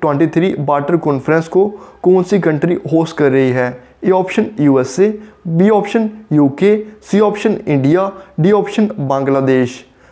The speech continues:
तो इस क्वेश्चन का करेक्ट आंसर है ए ऑप्शन यूएसए। नेक्स्ट क्वेश्चन है, which state U T hosted the कोडावा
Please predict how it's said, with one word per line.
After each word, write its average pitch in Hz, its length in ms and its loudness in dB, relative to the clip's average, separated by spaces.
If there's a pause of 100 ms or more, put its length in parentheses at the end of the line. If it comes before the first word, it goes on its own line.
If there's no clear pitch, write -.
(100)
तो 190 80 2
इस 185 80 -4
क्वेश्चन 170 440 0
का 190 180 0 (520)
करेक्ट 185 360 0 (120)
आंसर 135 380 -2
है 180 200 -2
ए 139 120 0
ऑप्शन 131 380 -2 (260)
यूएसए। 135 600 2 (1300)
नेक्स्ट 175 300 0
क्वेश्चन 156 260 -4
है, 196 220 -2 (240)
which 190 360 0
state 214 380 0 (300)
U 156 160 4 (100)
T 220 140 2 (220)
hosted 175 440 2
the 196 140 0 (320)
कोडावा 175 400 2